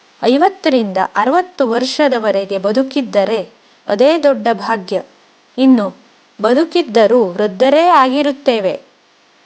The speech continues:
ಹಾಗಿರುವಾಗ, ಈಗ ಚೆನ್ನಾಗಿ ದುಡ್ಡು ಮಾಡಿದರೆ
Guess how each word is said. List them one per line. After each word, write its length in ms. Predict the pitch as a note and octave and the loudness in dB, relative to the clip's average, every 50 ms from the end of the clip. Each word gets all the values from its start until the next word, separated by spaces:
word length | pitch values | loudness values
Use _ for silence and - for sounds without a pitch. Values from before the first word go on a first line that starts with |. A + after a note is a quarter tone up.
| _ - | _ -2
ಹಾಗಿರುವಾಗ, 760 | - D4+ F4+ G4 F4+ G4+ F#4 F#4 D#4 C4 A#3 G#3 G3 F#3+ F#3+ F#3+ F#3+ - - - _ - | 0 2 2 4 4 2 2 2 2 2 2 2 0 0 0 0 -2 -2 -4 -8 _ 2
ಈಗ 240 | D#4+ G4+ A4+ F#4+ F4+ | 4 4 4 4 4
ಚೆನ್ನಾಗಿ 720 | D4 - - - B3+ A#3+ B3+ C#4 D#4 E4+ E4 C#4 C4+ A#3 G3+ | 0 0 0 -2 -2 0 2 0 0 0 0 -2 -2 -2 0
ದುಡ್ಡು 300 | A#3 B3 A3 A3 C#4 D#4+ | -2 -2 0 0 0 2
ಮಾಡಿದರೆ 840 | C#4+ C#4 C4 B3 A3 A3+ G#3 F3 G3+ G3+ A#3 A#3 G3 E3 - - | 2 2 0 0 -2 -2 0 0 0 0 0 -2 -4 -6 -10 -18